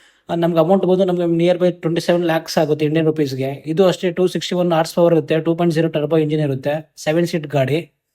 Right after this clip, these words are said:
ಆಮೇಲೆ ಟೂ ಪಾಯಿಂಟ್ಸ್ ಅಲಾಯ್ ವೀಲ್ಸ್ ಇರುತ್ತೆ. ಅದೇ ರೀತಿ ನೋಡೋದಾದ್ರೆ ಹ್ಯಾವೆಲ್ ಜಿ ಎಮ್ ಡಬ್ಲ್ಯೂ, ಜಿ ಎಮ್ ಡಬ್ಲ್ಯೂ ಅಂದ್ರೆ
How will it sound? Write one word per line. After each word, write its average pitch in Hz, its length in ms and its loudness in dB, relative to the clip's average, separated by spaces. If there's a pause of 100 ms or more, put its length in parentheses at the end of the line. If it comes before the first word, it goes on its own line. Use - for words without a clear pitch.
(540)
ಆಮೇಲೆ 180 160 0
ಟೂ 185 120 4
ಪಾಯಿಂಟ್ಸ್ 180 260 2
ಅಲಾಯ್ 170 180 4
ವೀಲ್ಸ್ 170 200 2
ಇರುತ್ತೆ. 147 300 2
ಅದೇ 147 240 0
ರೀತಿ 185 200 2
ನೋಡೋದಾದ್ರೆ 175 520 2
ಹ್ಯಾವೆಲ್ 151 640 2 (520)
ಜಿ 160 140 0
ಎಮ್ 180 160 4
ಡಬ್ಲ್ಯೂ, 156 240 4
ಜಿ 156 100 2
ಎಮ್ 180 180 4
ಡಬ್ಲ್ಯೂ 175 260 4
ಅಂದ್ರೆ 170 640 2